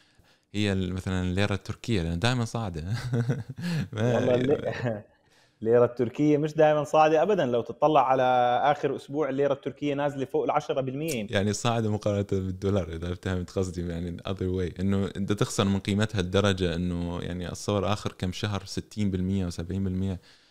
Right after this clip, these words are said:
Speaker 1: آه، ال-، هواي ناس ينتقلون طبعًا اليوم لتركيا ودي،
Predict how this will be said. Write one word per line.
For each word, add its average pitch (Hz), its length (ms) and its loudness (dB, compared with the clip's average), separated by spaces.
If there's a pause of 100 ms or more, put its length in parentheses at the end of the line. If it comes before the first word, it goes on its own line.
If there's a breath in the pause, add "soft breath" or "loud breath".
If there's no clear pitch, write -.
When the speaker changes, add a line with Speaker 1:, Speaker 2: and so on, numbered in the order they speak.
(200 soft breath)
Speaker 1:
آه، 87 540 -2
ال-، 87 380 -2
هواي 107 200 2
ناس 101 220 0
ينتقلون 98 360 -2
طبعًا 85 260 -4
اليوم 87 300 -4
لتركيا 90 540 -8
ودي، 85 920 -4